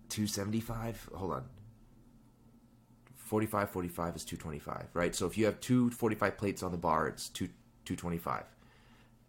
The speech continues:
Add ten on each side to s-, two sixty-five, and then another ten, two seventy-five, two eighty-five. So I was at about two eighty-five, right?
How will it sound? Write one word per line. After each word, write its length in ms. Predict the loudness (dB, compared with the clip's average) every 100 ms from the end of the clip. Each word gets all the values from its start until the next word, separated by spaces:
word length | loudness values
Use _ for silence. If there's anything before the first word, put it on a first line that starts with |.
| 0
Add 340 | 6 6 4 -2 -20 -20 -20 -20 -20 -20 -20 -20 -20 -16
ten 420 | -2 4 4 2 -2 -10 -20 -6
on 120 | -2 0
each 180 | 0
side 320 | 4 6 6 4 -6 -18 -20 -20 -20 -6
to 420 | 0 2 2 -2 -8 -20 -20 -20 -20 -20 -20
s-, 260 | -12 -10 -10 -14 -18 -4
two 120 | 0
sixty-five, 720 | 0 0 -2 0 2 2 0 -10 -20 -10
and 120 | -2 2
then 140 | 2
another 240 | 2 0
ten, 240 | -2 -2 -4
two 100 | -4
seventy-five, 640 | -6 -4 -2 -2 -2 -2
two 160 | 0 -2
eighty-five. 240 | -2 0
So 100 | 4
I 40 |
was 100 | 6
at 100 | 6
about 240 | 6 6 4
two 160 | 4
eighty-five, 560 | 4 4 2 2 2 2
right? 220 | 0 0